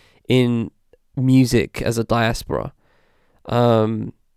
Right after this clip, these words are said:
to do all that and then actually replicate it and to put it on a show, to involve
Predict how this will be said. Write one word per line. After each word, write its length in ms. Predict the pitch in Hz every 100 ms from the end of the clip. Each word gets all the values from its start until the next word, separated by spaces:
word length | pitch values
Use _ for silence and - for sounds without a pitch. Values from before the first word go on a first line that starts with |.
| _ -
to 140 | 143
do 220 | 165 185
all 140 | 160 139
that 320 | 135 113 - -
and 220 | 127 127
then 140 | 143
actually 380 | 139 135 - 120
replicate 680 | 113 123 156 - 165 165 -
it 200 | 202 202 _ _ _ _ _ _ _ _ -
and 160 | 131 127
to 100 | 131
put 200 | - 147
it 80 | -
on 160 | 143
a 40 | 135
show, 540 | - 143 143 147 143 139 _ -
to 120 | 139
involve 540 | 127 117 139 131 127